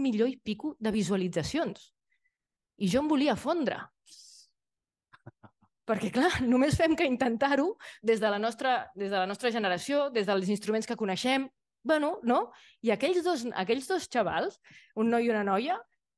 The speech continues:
ostres, van fer que el dia que es va fer la presentació de com havia anat de l'excavació, i estic parlant d'una excavació com podria parlar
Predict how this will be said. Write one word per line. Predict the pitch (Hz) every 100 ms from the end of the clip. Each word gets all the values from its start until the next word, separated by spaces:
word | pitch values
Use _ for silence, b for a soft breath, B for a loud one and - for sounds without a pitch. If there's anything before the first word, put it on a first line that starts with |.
| _ -
ostres, | 277 - 359 208 147 _ _ _ _ _ _ _ 220
van | 339 359
fer | 240 240 453 -
que | 247 214 -
el | -
dia | 214 294
que | 285
es |
va | 277
fer | 269
la | 247
presentació | 214 214 202 - 226
de | 185 160 160
com | 214 226
havia | 226 226
anat | 220 196
de | 202
l'excavació, | 196 196 190 - 208 185 -
i | 156
estic | 190 220
parlant | 285 262 220
d'una | 202
excavació | 202 196 165 254
com | 285 220
podria | 190 202
parlar | 214 196 208